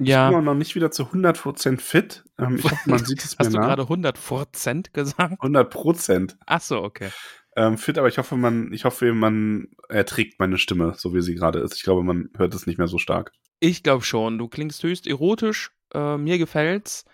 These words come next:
Speaker 2: Aber ja, diese Sache mit dem Junggesellenabschied. Im Nachhinein bin ich ein bisschen froh, dass gestern die Folge nicht stattgefunden hat, weil ich hätte mich da, glaub ich, in Sachen verrannt und dann wär's irgendwann cringe gewesen und alle hätten gesagt, „Oh Gott.“ Und dann, ja.
Speaker 1: Ja.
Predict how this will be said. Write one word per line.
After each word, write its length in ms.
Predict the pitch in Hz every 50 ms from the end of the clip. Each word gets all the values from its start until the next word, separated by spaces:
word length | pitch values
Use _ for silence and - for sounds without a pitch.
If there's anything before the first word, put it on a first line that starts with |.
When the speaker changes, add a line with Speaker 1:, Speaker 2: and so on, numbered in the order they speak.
| _ _ _ _ _
Speaker 2:
Aber 200 | - 143 147 139
ja, 300 | 127 120 120 120 117 - - - - - _ -
diese 160 | 143 147 147
Sache 220 | 139 156 143 156 151
mit 140 | 147 143
dem 120 | 143 143 143
Junggesellenabschied. 680 | 147 156 151 147 139 143 143 135 131 - - 127 - - - -
Im 100 | - 151
Nachhinein 440 | 156 165 170 - 180 165 156 156 151
bin 80 | 156 151
ich 120 | 143 -
ein 40 | 143
bisschen 220 | 147 - 156 143
froh, 280 | - - - - 151 165
dass 180 | 160 151 -
gestern 240 | - 160 - - 151
die 80 | 147 139
Folge 280 | - 143 139 143 139
nicht 120 | 139 131 -
stattgefunden 520 | - 139 - - 139 - - 139 135 131
hat, 160 | 135 127 120
weil 140 | 120 123 120
ich 100 | 120 - 135
hätte 140 | 127 131
mich 140 | 127 127 123
da, 100 | - 127
glaub 200 | 113 123 123 123 123
ich, 100 | 117 120
in 100 | 117 110
Sachen 260 | 120 127 - - 123
verrannt 440 | - - 117 104 117 113 117 113 113
und 80 | 107 113
dann 140 | 110 107
wär's 200 | 110 113 113 -
irgendwann 280 | - 113 110 113 107 -
cringe 260 | - - 143 151 143 -
gewesen 400 | - 123 117 117 120 117 110 117
und 140 | 110 107 107
alle 180 | 107 107 113 113
hätten 180 | 120 - -
gesagt, 280 | 113 107 104 107 107 104
„Oh 200 | 107 110 104 104 - _ _
Gott.“ 460 | - 98 98 98 95 95 98 - - - _ _ _ - - -
Und 140 | 117 107 -
dann, 320 | 107 104 104 101 104 101 _ -
ja. 60 | 101
Speaker 1:
Ja. 320 | 98 95 95 92 92 92